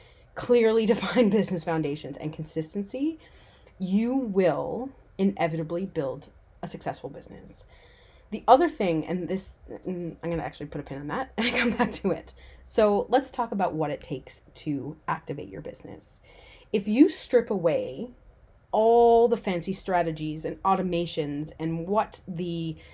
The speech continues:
seven-figure entrepreneur is telling you on TikTok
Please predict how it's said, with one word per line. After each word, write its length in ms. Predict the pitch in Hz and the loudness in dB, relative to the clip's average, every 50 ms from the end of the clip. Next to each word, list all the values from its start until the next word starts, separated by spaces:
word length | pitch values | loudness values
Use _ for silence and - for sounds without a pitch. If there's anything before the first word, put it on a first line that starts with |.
| - - - - | -20 -20 -20 -18
seven-figure 840 | - - - - 247 214 208 208 220 208 202 - 185 185 180 175 - | -16 -12 -2 2 2 4 4 2 0 -2 -2 -2 -4 -2 -2 0 0
entrepreneur 500 | 160 180 180 185 160 170 170 170 170 165 | 0 -2 -2 -2 -4 -2 -2 0 0 0
is 140 | 156 156 160 | -2 -4 -6
telling 380 | - - - - 190 180 180 175 | -8 -12 -8 -6 -4 -4 -2 -2
you 160 | 170 170 - | -2 -2 -2
on 160 | - 170 160 | -2 -4 -4
TikTok 560 | - - 170 165 - - 151 143 147 160 - | -4 -6 -6 -6 -4 -2 -2 -2 -2 -4 -10